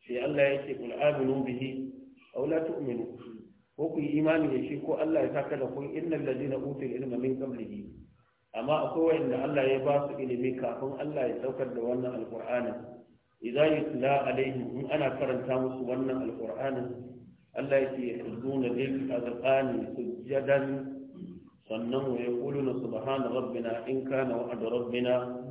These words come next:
la maf'ula." "Wa yakhruna lil azqani yabquna wa yaziduhum khushu'a." Za su fadi suna masu kuka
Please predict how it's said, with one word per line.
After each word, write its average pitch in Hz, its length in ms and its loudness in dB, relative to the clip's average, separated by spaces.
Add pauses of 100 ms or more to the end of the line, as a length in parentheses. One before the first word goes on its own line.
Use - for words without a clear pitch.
(180)
la 113 140 -2
maf'ula." 135 640 2 (720)
"Wa 117 100 -2
yakhruna 123 640 0
lil - 240 0
azqani 123 680 0
yabquna 131 840 0
wa 113 80 -6
yaziduhum 120 800 -4
khushu'a." 110 480 -8 (680)
Za 123 180 2
su 123 100 -4
fadi 123 320 0 (640)
suna 127 200 0
masu 123 360 -2
kuka 135 560 -4